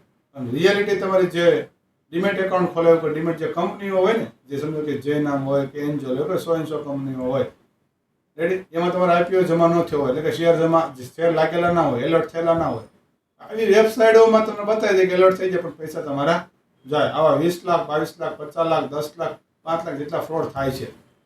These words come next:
અને આ રિયાલિટી છે. હવે મેં થોડીક વાત કરી તો બેંક ખાતા ફા-, ભાડે આપવા બાબતની. એમાં સાવચેતી રહેજો, મરી જશો. ક્યારે પણ કોઈને પણ બેંક એકાઉન્ટ આપવાનું, વાપરવા નહીં આપવાનું, ભાડે નહીં આપવાનું, કોઈ લાલચમાં નહીં આવવાનું.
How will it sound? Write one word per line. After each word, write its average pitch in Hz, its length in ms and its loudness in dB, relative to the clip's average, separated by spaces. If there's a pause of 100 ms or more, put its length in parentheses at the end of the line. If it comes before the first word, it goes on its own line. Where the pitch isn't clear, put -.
(180)
અને 160 80 -4
આ 151 40 2
રિયાલિટી 185 520 2
છે. - 200 -14 (2500)
હવે 220 80 -4
મેં 247 120 4
થોડીક 240 220 2
વાત 196 200 4
કરી 226 160 2
તો 240 80 2
બેંક 196 380 2
ખાતા 208 300 2
ફા-, 180 260 2
ભાડે 170 360 6
આપવા 165 260 4
બાબતની. 135 440 -4
એમાં 156 220 -8
સાવચેતી 175 540 2
રહેજો, 180 280 2
મરી 165 240 4
જશો. 156 240 4 (1500)
ક્યારે 185 260 4
પણ 214 180 0
કોઈને 233 360 6
પણ 247 180 6
બેંક 214 180 4
એકાઉન્ટ 202 300 2
આપવાનું, 180 420 2
વાપરવા 185 420 4
નહીં 185 220 6
આપવાનું, 180 460 0
ભાડે 147 320 4
નહીં 180 260 2
આપવાનું, 175 480 -4
કોઈ 165 140 -2
લાલચમાં 170 520 4
નહીં 139 180 -2
આવવાનું. 117 340 -8